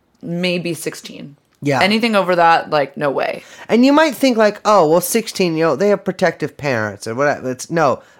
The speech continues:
Speaker 2: they're not, like, they're going all over the world.
Speaker 1: Yeah, they're in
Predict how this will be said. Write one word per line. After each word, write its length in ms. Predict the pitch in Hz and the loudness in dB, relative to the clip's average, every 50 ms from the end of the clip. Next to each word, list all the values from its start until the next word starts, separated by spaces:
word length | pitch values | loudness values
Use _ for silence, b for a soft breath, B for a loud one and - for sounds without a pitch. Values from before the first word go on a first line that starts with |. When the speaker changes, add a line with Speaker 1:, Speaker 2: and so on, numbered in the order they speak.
| b _ | b _
Speaker 2:
they're 220 | 127 196 226 254 | 2 2 4 4
not, 240 | 285 302 302 240 - - _ - | 4 2 2 0 -2 -10 _ -4
like, 440 | 131 175 175 160 147 113 - - _ _ _ _ | 0 2 2 2 2 0 -4 -12 _ _ _ _
they're 180 | - 127 196 220 | -2 0 0 2
going 280 | 220 294 294 240 190 - - _ _ _ | 4 4 4 4 2 0 -6 _ _ _
all 220 | - 170 170 170 156 | 4 4 4 4 4
over 160 | 143 127 131 | 2 2 2
the 80 | 127 117 | 0 0
world. 300 | 110 101 90 - B B B B B B _ | -2 -4 -6 -8 B B B B B B _
Speaker 1:
Yeah, 160 | 214 185 156 | 2 2 2
they're 240 | 175 190 202 202 202 | 4 4 4 4 4
in 480 | 196 190 190 190 185 185 180 175 170 | 6 4 4 4 2 0 -2 -6 -10